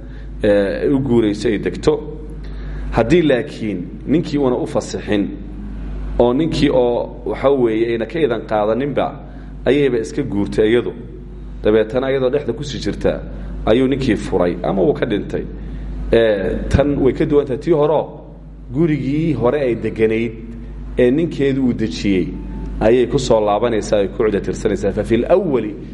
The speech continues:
gurigii hore ay ku ciddo tirsanaysaa. Ee, kaa ay u sii socotay, ee, bilaa idanka ay ugu sii socotay, ku ciddo tirsan mayso.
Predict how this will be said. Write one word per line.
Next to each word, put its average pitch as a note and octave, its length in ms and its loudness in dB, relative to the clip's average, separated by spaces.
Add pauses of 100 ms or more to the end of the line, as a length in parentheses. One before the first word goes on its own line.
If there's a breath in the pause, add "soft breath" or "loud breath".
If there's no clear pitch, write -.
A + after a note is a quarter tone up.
(160 loud breath)
gurigii G3+ 240 4
hore C3 140 2
ay G#2+ 40 -4
ku B2+ 140 -6
ciddo G#2 140 -4
tirsanaysaa. G2 540 -4 (440 loud breath)
Ee, A#2+ 100 6
kaa C#3+ 300 2
ay D3 100 0
u F#3 60 2
sii C3 160 -2
socotay, A2 720 0 (680 loud breath)
ee, A#2+ 160 6
bilaa B2+ 320 2
idanka D#3+ 320 0
ay C3 260 0
ugu F3 180 0
sii C#3+ 160 -4
socotay, G#2+ 380 0
ku E3 100 0
ciddo B2 160 0
tirsan G#2+ 320 -2
mayso. F2+ 320 -6